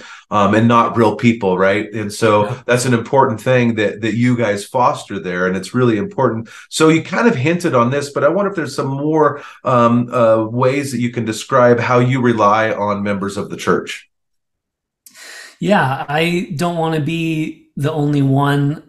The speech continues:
Speaker 2: up there leading. I think that people have giftings of all different kinds, right? There are people that can sing much better than me. There are people that can play instruments that I can't play. And I want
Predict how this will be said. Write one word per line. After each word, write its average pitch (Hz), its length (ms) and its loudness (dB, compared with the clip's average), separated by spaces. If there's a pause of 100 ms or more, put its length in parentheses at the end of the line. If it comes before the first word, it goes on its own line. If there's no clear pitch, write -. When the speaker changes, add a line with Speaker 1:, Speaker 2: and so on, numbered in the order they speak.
Speaker 2:
up 139 240 -4
there 131 580 0
leading. 131 540 -2
I 123 100 -6
think 135 280 -4
that 131 280 -8 (360)
people 165 240 -4
have 139 200 0
giftings 143 480 -2
of 131 80 -4
all 143 160 0
different 135 340 -2
kinds, 120 340 -8
right? 131 240 -4
There 135 260 -6
are 123 60 -6
people 135 360 -6
that 123 200 -6
can 131 160 -2
sing 147 640 0
much 139 260 0
better 151 180 2
than 151 140 0
me. 160 100 -2
There - 140 -10
are - 20 -16
people 139 200 -8
that 127 80 -6
can 135 80 0
play 147 160 -4
instruments 147 500 -4
that 127 140 -8
I 147 160 0
can't 147 360 -6
play. 135 380 -8 (540)
And 147 120 -4
I 151 160 0
want 170 460 2